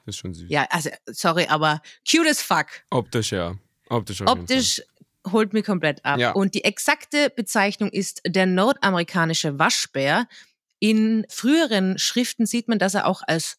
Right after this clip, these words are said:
Speaker 2: Schupp bezeichnet wurde.
Speaker 1: Schupp. Mhm.
Speaker 2: Schupp, ja, genau.
Speaker 1: Mhm.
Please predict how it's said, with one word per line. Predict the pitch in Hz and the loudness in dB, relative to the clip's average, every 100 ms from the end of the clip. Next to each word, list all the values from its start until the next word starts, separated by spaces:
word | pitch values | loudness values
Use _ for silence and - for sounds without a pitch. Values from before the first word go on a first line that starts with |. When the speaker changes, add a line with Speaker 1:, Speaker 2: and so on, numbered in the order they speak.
| _ | _
Speaker 2:
Schupp | - - - 320 - - _ | -6 0 0 0 -4 -16 _
bezeichnet | 175 151 156 147 - 151 143 | -8 -2 -2 -2 -4 -8 -6
wurde. | 135 131 220 | -4 0 0
Speaker 1:
Schupp. | - - - - 233 - - _ _ _ | -2 -8 -10 -6 -6 -6 -20 _ _ _
Mhm. | 117 92 98 | -14 -8 -4
Speaker 2:
Schupp, | - 330 - - _ | 0 0 0 -12 _
ja, | 156 | -2
genau. | 185 185 | 0 0
Speaker 1:
Mhm. | 139 | -4